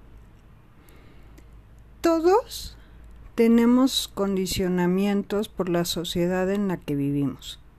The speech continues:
Y pareciera que el condicionamiento predominante es que tenemos que hacer algo. <laughs> Que,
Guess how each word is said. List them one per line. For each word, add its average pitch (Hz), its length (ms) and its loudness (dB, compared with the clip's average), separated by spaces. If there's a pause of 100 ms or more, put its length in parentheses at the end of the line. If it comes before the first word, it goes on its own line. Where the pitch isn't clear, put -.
(1040)
Y 254 420 0
pareciera 196 840 0
que 196 180 -6
el 175 120 -8
condicionamiento 170 1300 -2
predominante 185 1400 -2
es 180 140 -6
que 190 200 -6
tenemos 165 520 -2
que - 120 -6
hacer 180 340 -2
algo. 190 300 -4 (280)
<laughs> - 320 -6 (840)
Que, 277 380 2